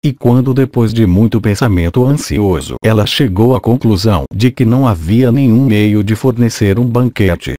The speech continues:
ela interiormente rezou para Krishna, o matador de Kansa. E a princesa disse: Krishna, ó Krishna, de braços poderosos, ó filho de Devaki, cujo poder é inesgotável,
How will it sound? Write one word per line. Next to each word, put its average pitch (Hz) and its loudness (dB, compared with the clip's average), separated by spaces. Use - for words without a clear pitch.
ela 110 2
interiormente 123 2
rezou 107 0
para 110 -2
Krishna, 101 -2
o 131 2
matador 101 0
de 98 -2
Kansa. 85 -2
E 120 2
a 110 -2
princesa 135 -2
disse: 101 -2
Krishna, 101 -2
ó 110 2
Krishna, 101 -2
de 117 0
braços 120 -2
poderosos, 101 -2
ó 113 2
filho 147 -2
de 135 -2
Devaki, 107 0
cujo 147 0
poder 110 0
é 104 2
inesgotável, 107 -2